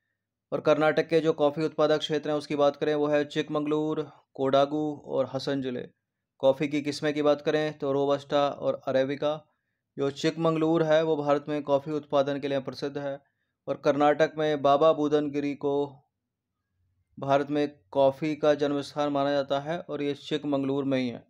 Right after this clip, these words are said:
ठीक है, कर्नाटक के चिकमंगलूर जिले में है बाबा बूदन की पहाड़ियाँ। कर्नाटक के बाद दूसरे स्थान पर है केरल, तीसरे पर है तमिलनाडु और चौथे पर है भारत में आंध्र प्रदेश कॉफ़ी के उत्पादन में।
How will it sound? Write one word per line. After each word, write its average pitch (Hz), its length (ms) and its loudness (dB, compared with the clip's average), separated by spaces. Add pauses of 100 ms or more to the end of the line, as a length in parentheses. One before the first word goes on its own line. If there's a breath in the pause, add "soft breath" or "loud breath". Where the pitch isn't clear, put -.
(720)
ठीक 143 80 -20
है, 170 160 -4 (100)
कर्नाटक 131 420 0
के 151 140 0
चिकमंगलूर 147 600 -2
जिले 139 240 0
में 143 140 2
है 139 200 -4
बाबा 135 320 4
बूदन 135 360 -2
की 139 200 -8
पहाड़ियाँ। 131 480 -6 (2250)
कर्नाटक 151 420 2
के 170 80 2
बाद 160 200 6
दूसरे 156 320 0
स्थान 151 280 -2
पर 147 140 0
है 147 80 0
केरल, 165 420 2
तीसरे 147 400 -4
पर 143 160 -2
है 139 80 0
तमिलनाडु 139 480 -2
और 147 120 -2
चौथे 135 300 -4
पर 135 160 -2
है 135 80 4
भारत 131 300 -6
में 139 160 -4
आंध्र 135 480 -4
प्रदेश 123 420 -4
कॉफ़ी 123 320 -8
के 127 100 -12
उत्पादन 117 340 -10
में। - 140 -16